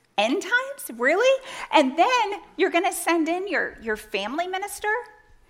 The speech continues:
I mean, Book of Eli is just one example. Have you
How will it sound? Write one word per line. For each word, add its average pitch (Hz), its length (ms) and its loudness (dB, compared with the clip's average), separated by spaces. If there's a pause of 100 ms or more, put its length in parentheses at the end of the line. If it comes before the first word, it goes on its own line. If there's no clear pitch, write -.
(400)
I - 80 -4
mean, 285 360 2 (260)
Book 415 220 0
of 226 120 2
Eli 294 280 0
is 208 140 -4
just 240 220 -8
one 233 160 -6
example. 220 540 -4
Have 254 300 0
you 320 180 -2